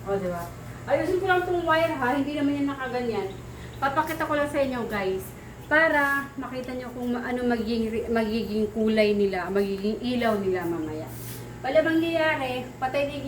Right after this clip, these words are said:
ilaw nito na kulay white, yellow na lang. Wala silang sapin, wala silang tabing dito. Pagkatapos, tingnan natin sila. Magiging ganyan yun, guys.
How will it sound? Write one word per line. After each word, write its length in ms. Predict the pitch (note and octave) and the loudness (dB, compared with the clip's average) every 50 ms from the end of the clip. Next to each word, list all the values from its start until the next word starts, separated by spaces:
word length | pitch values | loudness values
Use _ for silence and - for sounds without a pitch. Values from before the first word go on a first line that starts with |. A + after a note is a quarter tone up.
| C#4 C#4 | -4 -4
ilaw 120 | C#4+ C#4 | -4 -4
nito 240 | C4+ C4 B3+ - B3 A#3 | -4 -4 -6 -4 -2 -2
na 120 | A#3 A3+ | 0 0
kulay 280 | A#3 A#3+ A#3 A#3 A#3 A#3 A3 | 0 2 2 4 4 4 2
white, 320 | G#3 G3+ F#3+ F#3+ G3 G3 - - - - - - | 2 0 0 -2 -4 -6 -8 -14 -14 -14 -12 -6
yellow 400 | G#3+ A3+ B3 C4 C4 C4 C4+ C4+ | -2 2 4 4 4 4 2 -2
na 160 | C4 B3+ B3 A#3 | -2 -2 -4 -2
lang. 240 | A3 G#3 G3+ G3 G#3 G3+ - - - - - - - - | -2 -2 -2 -2 -4 -6 -6 -8 -12 -14 -14 -14 -12 -6
Wala 240 | - G#3+ A#3 B3+ - | 0 2 4 4 2
silang 280 | - D#4+ C#4 C#4 C#4 | 2 0 -2 -2 -2
sapin, 600 | - - D#4 - - B3+ A#3+ A3+ A3+ A#3 A#3+ B3 A#3+ - - - | -2 -4 -6 -6 -6 -4 -2 -2 -2 -2 -2 -4 -8 -10 -10 -8
wala 160 | - G#3 A3 A3 | -6 -6 -6 -4
silang 280 | - A#3 A#3+ A#3+ B3 B3 A#3+ A#3+ A#3+ A#3+ A#3+ A#3+ - - - - | -4 -4 -4 -2 -4 -4 -4 -4 -4 -6 -6 -8 -8 -8 -8 -2
tabing 400 | - A#3 A3+ A3+ A3+ A#3 A#3 A#3 | 0 2 2 2 2 0 -2 -2
dito. 560 | A3+ A#3 B3 B3+ - - G#3 G3+ G3+ G#3 G#3+ - - - - - - - - - - - - - - - - - - - - - - - - - - - - - | -4 -4 -6 -8 -6 -4 -2 -2 -2 -2 -4 -8 -12 -14 -14 -14 -14 -14 -14 -14 -14 -14 -14 -14 -14 -14 -14 -14 -14 -14 -14 -14 -14 -14 -12 -10 -10 -8 -6 -6
Pagkatapos, 960 | - - - B3+ B3 B3+ B3+ B3+ C#4 C#4 - A#3+ A#3+ A#3+ B3+ C4+ - - - - - - - - | -6 -4 -4 -6 -4 -2 0 0 0 -2 -2 -4 -2 -2 -4 -4 -6 -10 -12 -12 -12 -12 -12 -10
tingnan 320 | A#3 A3 G#3 G3 G3+ G3 | -8 -4 -4 -2 -2 -2
natin 240 | F#3 F3+ F3+ F3+ F3+ F3+ | -4 -4 -4 -6 -6 -6
sila. 240 | - E3+ - E3 - - - - - - - - - - - - - - - - - - - - - - - - - - - - - - - - - - - - - - - - - - - - - - - - - - - G#3 | -6 -10 -8 -8 -8 -8 -8 -10 -10 -12 -10 -10 -10 -10 -10 -10 -12 -12 -12 -12 -12 -12 -12 -12 -12 -12 -12 -12 -14 -14 -14 -14 -12 -12 -12 -10 -8 -8 -8 -8 -8 -10 -12 -14 -12 -12 -12 -12 -12 -14 -14 -12 -12 -10 -6 -4
Magiging 320 | G#3 A3 A3+ C4 C4+ D#4 D#4 | -4 -2 -2 -4 -4 -2 0
ganyan 400 | D#4 D#4+ D#4 D#4 D#4 D#4+ D#4 D#4 | 0 0 2 2 2 2 0 0
yun, 80 | D4+ | -2
guys. 400 | B3 A#3 A#3+ A#3 A#3 B3 C#4+ D4+ | 0 2 4 4 4 4 2 -2